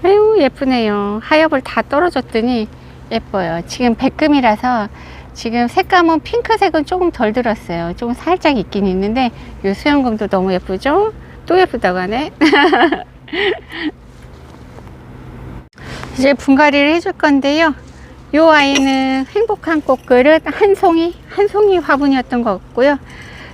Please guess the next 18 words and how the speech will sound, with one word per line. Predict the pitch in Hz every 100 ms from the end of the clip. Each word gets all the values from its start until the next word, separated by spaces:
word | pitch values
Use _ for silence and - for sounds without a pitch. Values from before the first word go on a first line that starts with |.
| -
살짝 | - 359 359 320
파스텔 | - 453 466 - 381
톤으로 | 277 311 269 247
해서 | 214 214 247 233 240
은은한 | 247 285 294 262 247
화분인 | 254 302 294 277 220
거고요. | 214 190 202 202 226 214 196 - - -
지금 | - 240 240 233
여기에다가 | 208 240 226 220 226 226
제가, | - - 220 214 262 349 - - - - - - - - -
음, | 240 233 214
내 | 240 277
아이를 | 240 220 233 285 180 160 -
색감이 | - - - 196 269 202
있어서 | - 202 220 233 190 -
어떻게 | - - - - 262
매치를 | 220 202 - - 254 226
해줄까. | 240 240 196 - 208 196 175 170